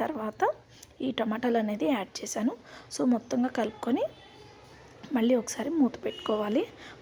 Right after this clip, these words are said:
ఇంకా టమాటా కూడా కొంచెం మగ్గిన తర్వాత మనం ఇప్పుడు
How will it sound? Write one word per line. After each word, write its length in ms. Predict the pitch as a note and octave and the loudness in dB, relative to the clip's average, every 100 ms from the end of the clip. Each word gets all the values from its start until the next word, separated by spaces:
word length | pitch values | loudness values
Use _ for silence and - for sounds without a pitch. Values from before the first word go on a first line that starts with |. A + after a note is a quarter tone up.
| - - - - - B3+ | -4 -4 -8 -20 -2 2
ఇంకా 120 | C4 C4 | 2 4
టమాటా 280 | B3 B3 B3+ B3+ | 4 4 6 8
కూడా 140 | C#4+ - | 6 6
కొంచెం 260 | A#3+ C4+ B3 | 4 6 6
మగ్గిన 300 | A3 G3 B3 B3 | 6 6 6 6
తర్వాత 320 | G#3+ G#3 - C#4 | 2 -4 2 4
మనం 160 | B3+ G#3+ A3 | 6 4 0
ఇప్పుడు 220 | - A3 | 0 2